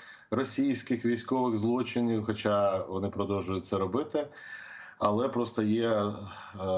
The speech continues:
не те, що втома, а, звісно, просто, м, звикання, я би сказав, до ситуації, навіть до ж-, самих жахливих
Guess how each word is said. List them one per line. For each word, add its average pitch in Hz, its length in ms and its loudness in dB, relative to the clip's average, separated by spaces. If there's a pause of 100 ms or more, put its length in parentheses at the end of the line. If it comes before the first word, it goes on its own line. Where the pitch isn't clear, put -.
(120)
не 101 60 2
те, 139 140 0
що 123 140 -2
втома, 107 640 0
а, 87 340 2
звісно, 101 380 0
просто, 92 760 0 (520)
м, 90 80 0
звикання, 107 640 2
я 92 140 2
би 90 140 -4
сказав, 90 480 -2
до 87 80 -4
ситуації, 90 600 -2
навіть 92 240 0
до 95 140 0
ж-, 92 300 -4
самих 98 300 2
жахливих 101 680 0